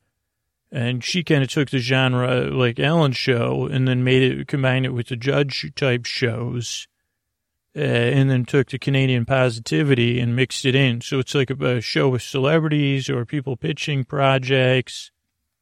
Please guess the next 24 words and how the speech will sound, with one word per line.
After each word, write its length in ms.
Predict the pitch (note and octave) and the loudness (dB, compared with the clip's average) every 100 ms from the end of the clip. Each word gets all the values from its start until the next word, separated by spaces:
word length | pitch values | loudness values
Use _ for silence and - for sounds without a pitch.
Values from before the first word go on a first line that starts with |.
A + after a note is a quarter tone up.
| _ _ _ _ | _ _ _ _
or 160 | C3+ C#3+ | -2 0
other 200 | C3+ B2+ | 2 2
famous 440 | C3+ C#3 C3+ B2 | 2 2 2 -2
guests, 720 | - C3+ B2 A#2+ A#2 - - | -2 0 2 2 0 -2 -4
uh, 460 | B2+ A#2 B2 B2 B2+ - _ _ _ _ - | -4 -2 -4 -4 -6 -10 _ _ _ _ -2
and 220 | C3+ B2+ | 0 2
then 420 | B2+ A#2+ C3 B2 B2 - | 2 2 2 0 -4 -4
two 160 | - D3 | -2 0
people 300 | C#3+ C3+ B2 | 2 2 4
having 320 | C3+ C3 B2 | 4 2 -2
a 20 | |
disagreement, 1120 | A#2+ B2+ C3+ A#2+ C3 D3 D3+ C3 A2+ A#2+ B2+ | 0 -2 -2 -2 0 4 4 4 2 -2 -4
and, 500 | C#3+ A#2+ A#2 A#2 A#2 | -2 2 2 0 -2
uh, 340 | B2 B2 A#2+ A#2 _ _ _ _ _ - | -2 0 -2 -4 _ _ _ _ _ -6
uh, 140 | B2 | -4
Susie 800 | A2 - D#3+ C#3+ B2+ C#3 C3 C#3 | -4 -2 0 2 2 2 2 0
and 160 | B2+ B2 | 0 -2
the 60 | |
guests 500 | A#2 C3 C3 C3 - | 0 2 2 2 -2
all 360 | C#3+ C3 C#3 C#3 | -2 2 2 4
help 220 | C3+ B2 C#3 | 2 0 -4
resolve 640 | C#3+ A#2+ C3+ C3+ C#3+ C3 | -4 -2 0 2 2 0
things, 600 | - A#2+ A#2 A#2+ B2 B2 | -6 -6 -6 -6 -6 -4
uh, 400 | A#2+ B2 B2+ | -4 -2 -2